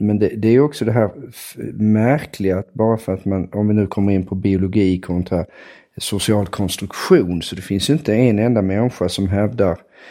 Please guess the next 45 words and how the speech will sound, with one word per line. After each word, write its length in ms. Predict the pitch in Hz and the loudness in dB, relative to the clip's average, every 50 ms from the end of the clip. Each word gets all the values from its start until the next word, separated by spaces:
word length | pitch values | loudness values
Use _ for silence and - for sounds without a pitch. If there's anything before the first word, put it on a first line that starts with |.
| - - - _ | -20 -20 -12 _
att 180 | - 98 - - | -8 -6 -4 -4
det 100 | 101 - | -4 -4
fin-, 180 | - 98 92 - - - - 107 - | -2 -4 -4 -4 -6 -6 -6 -2 0
alltså 160 | 113 107 117 | 2 2 4
om 60 | 117 117 | 4 4
vi 60 | 117 | 4
nu 120 | 117 113 | 4 2
säger 260 | 107 - 113 104 101 | 2 2 2 2 2
att 80 | 95 - | 0 0
det 140 | 104 98 98 | 0 0 2
är 60 | 95 | 2
helt 300 | 104 98 92 90 - - | 0 0 -2 -4 -8 -6
uppenbart 600 | - 107 98 - - 90 90 95 95 92 - - | -6 -4 -4 -2 -2 -2 0 0 0 -2 -2 -6
att 80 | 90 - | -8 -8
det 60 | 87 | -8
är 20 | 87 | -6
skillnad 420 | - 101 98 95 95 90 87 87 | -4 -2 0 0 0 0 -2 -2
biologiskt 500 | 85 85 87 95 90 87 87 87 - - | -2 -2 0 0 0 0 -2 -4 -4 -4
på 60 | 92 | -2
män 200 | 92 92 90 87 85 | 0 0 0 0 -2
och 80 | - | -2
kvinnor. 320 | - - 113 127 123 - - | -2 0 2 2 2 0 -4
Det 60 | 87 | -6
finns 260 | - 107 107 - - | -6 -6 -4 -2 0
ju 40 | 113 | 0
inte 180 | 110 - 92 | 0 0 2
en 200 | 113 143 143 113 | 2 4 4 4
människa 320 | 104 104 113 110 - - 92 | 4 2 0 0 -2 -4 -6
som 160 | - - 90 | -4 -6 -6
säger 400 | - - 147 151 165 160 135 98 | 0 2 4 6 6 6 4 2
det 60 | 90 | 0
här 260 | 82 87 57 - - - | -2 -6 -6 -8 -10 -12
som 320 | - - - - 104 101 101 | -10 -8 -4 -2 0 0 0
inte 240 | 104 104 - 90 | 0 -2 -2 -2
inser 460 | 90 95 104 110 - - 90 78 76 76 | 0 0 0 0 0 -2 -4 -4 -4 -6
att 140 | 92 - | -8 -8
det 80 | - 95 | -8 -8
är 40 | 92 | -6
klart 300 | - - 110 98 - - | -2 -2 -2 -2 -4 -8
att 120 | 92 - | -12 -12
det 60 | 92 | -12
finns 260 | 90 - 95 95 90 - | -8 -6 -6 -6 -4 -6
sociala 440 | - 104 - - 95 95 90 87 | -8 -10 -8 -6 -4 -4 -4 -4
konstruktioner 680 | 87 - 92 90 - - - - - 85 82 82 - - | -6 -6 -8 -8 -8 -10 -10 -6 -4 -4 -4 -4 -4 -4
också. 260 | 76 - - - - | -4 -4 -4 -6 -10